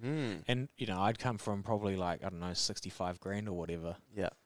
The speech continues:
Speaker 2: a year. And I was like, "Whoa, that is"
Speaker 1: Unbelievable, because
Speaker 2: Unbelievable.
Speaker 1: because fifty-two eights is, is over four hundred thousand.
Speaker 2: Yeah.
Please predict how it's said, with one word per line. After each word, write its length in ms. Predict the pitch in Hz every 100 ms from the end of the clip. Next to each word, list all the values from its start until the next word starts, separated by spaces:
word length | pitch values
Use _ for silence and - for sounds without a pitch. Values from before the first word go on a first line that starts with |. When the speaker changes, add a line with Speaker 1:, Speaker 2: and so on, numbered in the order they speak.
| _
Speaker 2:
a 60 | 92
year. 300 | 98 104 95
And 100 | 92
I 60 | 87
was 140 | -
like, 140 | 90 80
"Whoa, 340 | 95 92 76
that 180 | 101 92
is" 380 | 87 - - - - - - - - - -
Speaker 1:
Unbelievable, 480 | 110 104 113 170 101
because 380 | 95 170 170 165
Speaker 2:
Unbelievable. 640 | 156 151 135 135 110 95 147
Speaker 1:
because 260 | 131 131
fifty-two 600 | - 139 - - 113 98 -
eights 520 | 156 147 - - - _ _ _ _ -
is, 220 | 110 104
is 160 | 139 117
over 220 | 120 110
four 240 | - 107 101
hundred 260 | 110 98
thousand. 380 | 123 147 113 - - -
Speaker 2:
Yeah. 200 | 151